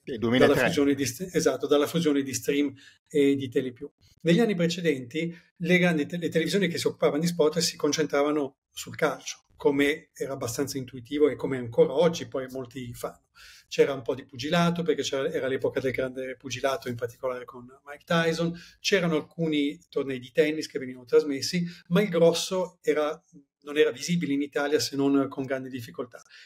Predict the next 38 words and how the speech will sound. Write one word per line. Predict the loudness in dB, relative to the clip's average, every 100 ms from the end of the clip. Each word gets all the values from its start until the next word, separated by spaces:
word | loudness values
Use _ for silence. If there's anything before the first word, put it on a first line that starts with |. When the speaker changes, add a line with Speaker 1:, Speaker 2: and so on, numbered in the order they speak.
| 2
Speaker 2:
Eurosport | 4 4 4 2 2
aveva | 2 2 2
fatto | 2 -2 -2
questo | 0 0 2 0 0 -10 _ _
passo | 2 2 2
molto | -2 -2
importante, | -2 -2 -2 -2 2 2
in | 2
particolare | -2 -6 4 6 6 0
con | -10
un | -10
accordo | 0 2 2 -2 -12 _ _ _
molto | -4 0 0 0
strutturato | -8 -6 2 4 4 -4
con | -6 -6
il |
Comitato | -6 -6 -2 -2 0
Olimpico | -4 -4 -6
Internazionale, | -6 -4 -4 -2 -2 0 0
per | 0
cui | -2 2
aveva | 4 4 2
le, | 0 -4
i | -6
diritti | -6 -6 -6
dello | -4 -2
sport | -2 -2 -2 -2 2 0 0 -10 -20 _ _
che | 0 2
gli | 4
altri | 2 0
non | -2
facevano | -2 -4 -6
vedere, | -4 2 2 2
ma | -8 -2
parliamo | 0 0 -2
di | 0
grandissimi | 0 0 -2 -2 -4 0
eventi. | 0 0 -4